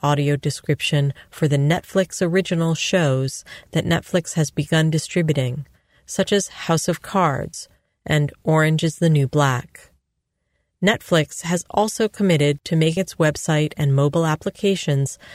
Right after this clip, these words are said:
accessible to individuals who are blind and use screen reading software.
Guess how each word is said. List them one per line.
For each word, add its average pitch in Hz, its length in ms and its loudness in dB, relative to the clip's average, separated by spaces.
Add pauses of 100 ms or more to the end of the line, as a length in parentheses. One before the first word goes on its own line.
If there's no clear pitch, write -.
(160)
accessible 214 540 -2
to - 180 -4
individuals 165 680 0
who 156 100 0
are 139 140 2
blind 160 560 0 (280)
and 147 220 2
use 160 480 2
screen 180 400 -2
reading 156 380 0
software. 139 720 -4